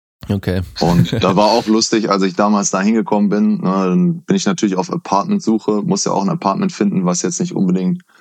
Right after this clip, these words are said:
Speaker 2: drei Jahre Mietvertrag hat oder so, ja. Und
Speaker 1: Mhm.
Speaker 2: guck, oh, ich guck mir so die, äh, Preise an, denk so, oh, guck mal hier. Ja, das ist doch günstig. Fragst du die Jungs, „Ey, was, was haltet ihr denn hier von, äh, von denen?“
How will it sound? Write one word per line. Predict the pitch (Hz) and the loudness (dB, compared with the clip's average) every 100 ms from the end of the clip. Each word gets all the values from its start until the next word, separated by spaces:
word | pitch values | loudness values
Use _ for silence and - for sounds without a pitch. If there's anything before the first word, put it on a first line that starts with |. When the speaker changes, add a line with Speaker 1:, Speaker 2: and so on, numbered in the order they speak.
| - - _ - | -20 -20 _ -6
Speaker 2:
drei | 92 92 | -2 0
Jahre | 95 95 92 | 0 0 0
Mietvertrag | 92 110 - - 110 - 104 110 - | 0 -2 -4 -6 -4 -2 0 0 -2
hat | 113 110 | -2 0
oder | 107 | 0
so, | 107 110 | 2 2
ja. | 98 107 - - - - _ - | 0 -2 -6 -10 -10 -10 _ -2
Und | 92 90 | 2 2
Speaker 1:
Mhm. | |
Speaker 2:
guck, | 98 - | 2 0
oh, | - 95 98 | 0 0 0
ich | 87 | -2
guck | - 104 | -2 -2
mir | 95 | 0
so | 92 | 0
die, | 90 87 87 82 - | 2 2 0 -4 -2
äh, | 90 85 | 0 0
Preise | 71 - 92 110 107 | -2 -4 -2 0 -2
an, | 104 | -2
denk | 104 98 | 0 -2
so, | 92 | -4
oh, | - 117 120 143 - - | -4 -2 -2 -4 -10 -6
guck | 147 | -2
mal | 131 | 0
hier. | 196 92 73 - - - - _ _ _ | 0 -4 -6 -14 -20 -20 -20 _ _ _
Ja, | 185 240 180 | 0 2 2
das | 165 | 0
ist | 196 | 0
doch | 113 | 0
günstig. | - 104 87 82 71 - - - | 2 2 2 -2 -4 -10 -16 -6
Fragst | 113 110 120 | -4 -2 0
du | |
die | 98 | 2
Jungs, | 95 123 123 | 2 0 -2
„Ey, | - - | -4 -2
was, | 113 101 - | -2 -2 -4
was | 107 95 123 | -4 -4 -2
haltet | 131 113 | -2 0
ihr | 101 | 0
denn | 92 87 | 2 2
hier | 92 82 | 0 -2
von, | - 82 78 | 0 0 0
äh, | 76 76 76 _ - - - | 0 -2 -4 _ -20 -20 -16
von | - 165 151 | -4 0 2
denen?“ | 156 123 80 | 2 2 -2